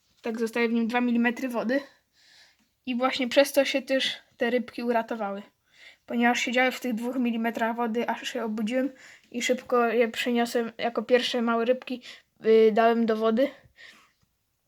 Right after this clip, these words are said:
Zobaczyłem, że wszystkie żyją, to jest dobre. Później się patrzy,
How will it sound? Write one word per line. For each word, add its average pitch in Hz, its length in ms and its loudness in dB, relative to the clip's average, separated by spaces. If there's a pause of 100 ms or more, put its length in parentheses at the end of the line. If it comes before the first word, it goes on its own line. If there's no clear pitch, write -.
(160)
Zobaczyłem, 233 480 4
że 226 80 -2
wszystkie 233 320 -4
żyją, 247 300 -2
to 285 140 0
jest 311 160 0
dobre. 220 300 -2 (880)
Później 254 400 -2 (480)
się 254 180 -6
patrzy, 262 560 -2